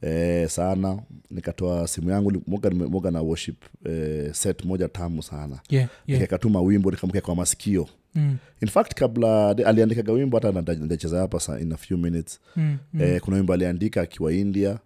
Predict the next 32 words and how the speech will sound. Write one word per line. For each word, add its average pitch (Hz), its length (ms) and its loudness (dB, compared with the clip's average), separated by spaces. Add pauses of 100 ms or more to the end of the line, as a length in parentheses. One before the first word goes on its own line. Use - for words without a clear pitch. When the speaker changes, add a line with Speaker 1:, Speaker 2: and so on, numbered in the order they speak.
(300)
Speaker 2:
Mm. 156 160 2
Speaker 1:
Nikakam, 98 520 -2
nikaiproduce, 90 680 -4
nikaipeleka 80 540 -8
studio. 90 500 -8 (240)
Speaker 2:
Mm. 143 280 -2
Speaker 1:
Wimbo 82 140 -4
tamu 92 360 -2
sana. 85 420 -6 (280)
Speaker 2:
Mm. 135 220 -4 (800)
Speaker 1:
Eh, 67 1080 -2 (680)
aliandika 78 440 -4
wimbo 82 200 -2
fulani. 92 380 -2 (320)
In - 60 -4
fact, - 320 -2 (200)
in 110 140 4
retrospect, 123 580 4
naona 95 160 2
ni 98 80 -2
kama 117 240 -2
alikuwa 95 300 -2
anajua. 80 720 -4 (200)
Speaker 2:
Mm, 160 80 0
mm. 143 160 0 (200)
Speaker 1:
'Cause 92 540 0
inasema, 90 560 -4
"I'd 87 200 -4
rather 101 260 4
be 87 160 -2
with 87 240 -2
you 90 240 -2